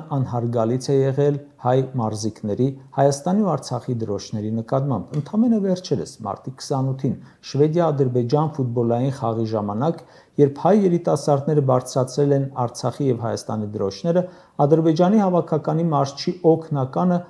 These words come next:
քաշքշել էր Արցախի դրոշը և հայհոյել։ Չեմ հիշում Ալիևը Հովիկ Աղազարյանի պես քաղաքակիրթ լիներ ու ներողություն խնդրեր,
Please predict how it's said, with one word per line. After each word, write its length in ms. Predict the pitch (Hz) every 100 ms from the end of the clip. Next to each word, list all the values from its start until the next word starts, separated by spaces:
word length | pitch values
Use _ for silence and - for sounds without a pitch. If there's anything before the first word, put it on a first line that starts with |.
| - -
քաշքշել 640 | 127 117 - - - 160 151
էր 100 | 151 123
Արցախի 420 | 110 - 107 - 101
դրոշը 380 | 110 127 - 135
և 160 | 135 135
հայհոյել։ 500 | 123 117 120 110 78 - _ - - - _ -
Չեմ 240 | 262 202
հիշում 320 | 165 - 131 107
Ալիևը 400 | 113 127 143 147
Հովիկ 320 | 131 120 127 113
Աղազարյանի 580 | 117 113 117 113 110 110
պես 160 | 143 135
քաղաքակիրթ 800 | - 113 110 - 110 - 113 -
լիներ 240 | 104 107 120
ու 80 | 113 - _ 107
ներողություն 500 | 104 104 98 - 95 -
խնդրեր, 420 | 98 - - -